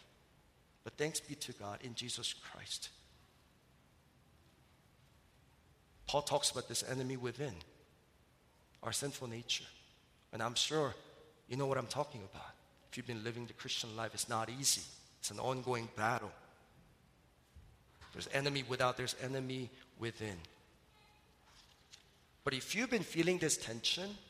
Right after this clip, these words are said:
in your heart, if you know exactly what Paul is talking about, "The good that I want to do, I cannot do it, and the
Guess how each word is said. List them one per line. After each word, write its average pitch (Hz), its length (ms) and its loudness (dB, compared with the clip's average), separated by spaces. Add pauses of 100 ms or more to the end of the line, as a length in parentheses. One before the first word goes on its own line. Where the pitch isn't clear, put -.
(100)
in 123 100 -4
your 123 200 2
heart, 107 280 2 (280)
if - 180 -2
you 151 80 4
know 147 80 4
exactly 127 460 2
what 120 160 0
Paul 120 220 0
is 131 100 2
talking 147 260 -2
about, 147 340 2 (560)
"The - 140 -14
good 143 240 0
that 139 140 6
I 123 120 10
want 127 400 2
to - 120 -2
do, 143 400 -2 (500)
I 104 80 2
cannot 127 540 0
do 131 80 -2
it, 131 80 -2
and 123 100 -4
the 117 80 -10